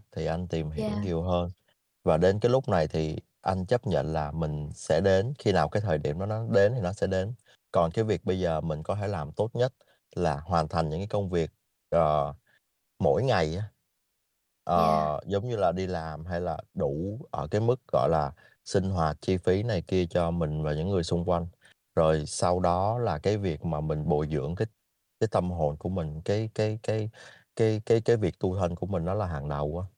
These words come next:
Speaker 1: Mình cố gắng mình học hỏi được nhiều hơn hoặc là mình, gọi là, thực hành, mình, ờ, mình thực hành để mình nó, nó thuần thục để mình áp dụng vào cái cuộc sống của mình nó, nó, nó nhanh chừng nào thì nó tốt chừng đó.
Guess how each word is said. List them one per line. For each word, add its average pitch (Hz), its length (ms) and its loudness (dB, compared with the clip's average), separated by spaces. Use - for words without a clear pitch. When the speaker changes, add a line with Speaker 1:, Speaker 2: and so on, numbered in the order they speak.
Speaker 1:
Mình 80 320 -2
cố 98 220 4
gắng 101 260 -2
mình 82 200 -2
học 82 160 0
hỏi 78 300 0
được 92 260 0
nhiều 80 200 2
hơn 87 340 2
hoặc 82 180 -2
là 78 120 2
mình, 73 300 -4
gọi 73 140 2
là, - 80 -2
thực - 220 -6
hành, 78 300 -2
mình, 76 340 -4
ờ, 73 300 -6
mình 87 200 2
thực 87 180 -4
hành 76 320 -2
để 76 160 2
mình 87 260 -2
nó, 98 160 0
nó 113 140 -2
thuần 78 240 -4
thục 76 200 -6
để 82 80 0
mình 87 160 -2
áp 90 200 -2
dụng 76 220 -2
vào 76 180 -2
cái 95 140 -4
cuộc 87 180 -6
sống 90 240 0
của 110 80 -4
mình 80 300 -4
nó, 104 400 -4
nó, 110 300 4
nó 113 100 2
nhanh 101 260 4
chừng 85 160 2
nào 78 180 0
thì 80 80 0
nó 85 60 -2
tốt 113 240 0
chừng 82 180 0
đó. 95 260 -4